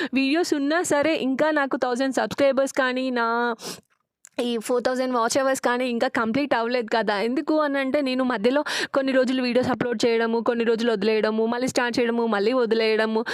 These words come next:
కొన్ని కొన్ని సార్లు అసలు వీడియోసే అప్‌లోడ్ చేయలేదన్నమాట. అట్లా ఇర్రెగ్యులర్‌గా చేయడము, హా, ఏదో చేసామా అంటే చేసాము, నామకే వాస్తవం అన్నట్టు చేసేదాన్ని అనమాట. దానివల్ల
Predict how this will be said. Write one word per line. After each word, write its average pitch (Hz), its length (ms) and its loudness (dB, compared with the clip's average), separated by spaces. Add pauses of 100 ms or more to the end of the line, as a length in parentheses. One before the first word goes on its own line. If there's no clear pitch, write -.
(160)
కొన్ని 330 200 -2
కొన్ని 294 220 2
సార్లు 285 360 2
అసలు 285 220 0
వీడియోసే 277 480 0
అప్‌లోడ్ 262 400 0
చేయలేదన్నమాట. 254 720 0
అట్లా 240 240 -2
ఇర్రెగ్యులర్‌గా 254 680 0
చేయడము, 233 540 0 (340)
హా, 339 180 0
ఏదో 269 220 2
చేసామా 262 480 0
అంటే 247 240 0
చేసాము, 247 400 0
నామకే 226 380 0
వాస్తవం 240 340 -4
అన్నట్టు 220 320 -4
చేసేదాన్ని 277 520 -4
అనమాట. 220 260 -4 (140)
దానివల్ల 254 600 0